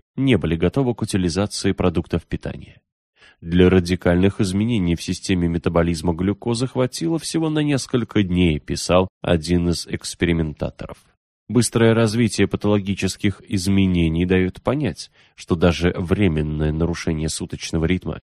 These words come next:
может нанести ущерб здоровью миллионов людей,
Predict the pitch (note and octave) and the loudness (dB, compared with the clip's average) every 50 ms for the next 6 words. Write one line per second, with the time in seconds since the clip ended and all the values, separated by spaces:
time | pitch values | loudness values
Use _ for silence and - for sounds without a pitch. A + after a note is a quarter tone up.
0 | _ _ - A#2 A#2 G2+ A2 G#2 - A2+ A2 G#2+ G#2 - - A2+ A2+ A2 G2+ - | _ _ 0 0 0 0 0 -2 -2 0 0 0 -2 -2 -2 0 0 0 0 0
1 | - A2+ G#2 F2+ F2+ F#2 E2+ F2 G2 G2 G#2+ G#2+ G2+ G#2 G2+ G2+ G#2 G#2+ G2+ G2 | 0 0 0 0 -2 -4 0 2 2 2 4 2 2 2 2 2 2 0 2 2
2 | G2+ G2 G2 F#2+ F#2+ - - F#2+ F#2+ F#2 E2 D#2+ D#2 D2+ - - - | 2 2 2 2 0 -2 0 0 0 0 -2 -4 -6 -6 -8 -10 -14